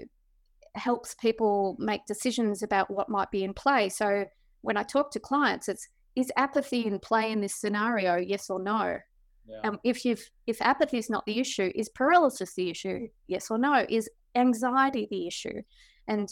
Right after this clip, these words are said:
Speaker 1: they might find at different times in their project, different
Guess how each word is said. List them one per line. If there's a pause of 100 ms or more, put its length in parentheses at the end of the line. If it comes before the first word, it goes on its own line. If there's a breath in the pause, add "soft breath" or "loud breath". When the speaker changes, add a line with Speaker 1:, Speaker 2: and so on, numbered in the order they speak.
(160)
Speaker 1:
they
might
find
at
different
times
in
their
project, (320)
different